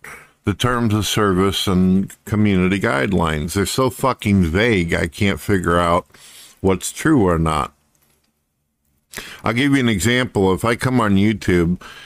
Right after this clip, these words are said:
there are several channels out there that do constant hate and attacks towards my person,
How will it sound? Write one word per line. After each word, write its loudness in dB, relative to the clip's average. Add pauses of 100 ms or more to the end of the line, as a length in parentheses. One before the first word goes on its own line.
(180)
there 2
are 0
several 2
channels 0
out 0
there 2
that 2 (140)
do 2
constant -4
hate -4 (600)
and 0
attacks -4
towards 0
my 2
person, -4